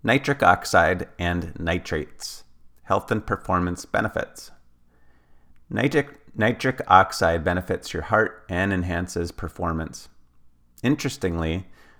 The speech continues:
nitric oxide levels are increased by a dietary substance that's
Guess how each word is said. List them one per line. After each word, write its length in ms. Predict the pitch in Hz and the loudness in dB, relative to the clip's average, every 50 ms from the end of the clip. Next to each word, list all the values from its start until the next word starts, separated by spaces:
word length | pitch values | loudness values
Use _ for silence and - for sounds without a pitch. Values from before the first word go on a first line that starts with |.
| - - | -10 -4
nitric 360 | - 98 95 - 90 90 - - | -4 -2 -2 -2 -4 -6 -2 6
oxide 520 | - 101 110 - - - - 87 87 85 | 6 6 6 6 2 0 2 2 2 2
levels 420 | 87 85 82 80 85 82 85 82 87 | 0 -2 0 0 0 -2 -2 -4 -6
are 300 | - - 92 85 - - | -4 -2 -2 -2 -2 -2
increased 720 | 107 107 117 127 123 - - - 87 85 90 - - - | -2 0 0 0 0 -2 -4 -4 -2 -2 -4 -6 -8 -6
by 100 | - 85 | -4 -2
a 140 | 85 85 85 | 0 0 0
dietary 600 | 80 85 82 90 101 104 - - 110 101 104 104 | 2 2 4 4 4 2 0 -2 0 0 0 -2
substance 680 | - - - 90 85 80 76 - - 87 87 90 - - | -2 0 0 0 0 -2 -6 -6 -4 -4 -4 -4 -6 -6
that's 240 | - - 87 - | -8 -8 -8 -8